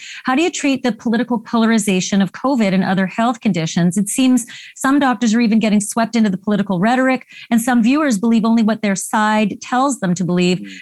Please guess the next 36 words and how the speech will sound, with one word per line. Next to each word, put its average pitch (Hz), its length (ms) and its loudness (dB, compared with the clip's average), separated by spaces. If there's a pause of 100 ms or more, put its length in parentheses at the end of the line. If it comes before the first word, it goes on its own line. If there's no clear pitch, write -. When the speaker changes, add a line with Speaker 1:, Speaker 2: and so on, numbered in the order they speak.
Speaker 1:
Does 240 120 2
this 254 160 0
ever 247 180 0
get 220 220 -2
frustrating 196 640 -2
that 190 160 0
your 208 200 2
experience 208 640 0
is 202 120 -4
called 220 280 -2
into 208 160 0
question? - 560 -8 (1900)
Speaker 2:
Yes. 196 680 2
I 151 60 4
mean, 156 180 4
it, 156 80 0
it 196 320 0
can 156 140 2
be 139 120 4
frustrating, 104 640 -4 (120)
to 127 80 0
be 113 180 2
perfectly 117 460 -2
candid 110 360 0
at 104 140 -2
times. 113 580 0
It 120 140 -6
can 120 80 0
be 110 80 2
frustrating, 107 580 0
but 131 220 -2 (720)
th-, 180 240 2
this 208 220 2
is 208 160 4
not 151 240 2
new 131 640 2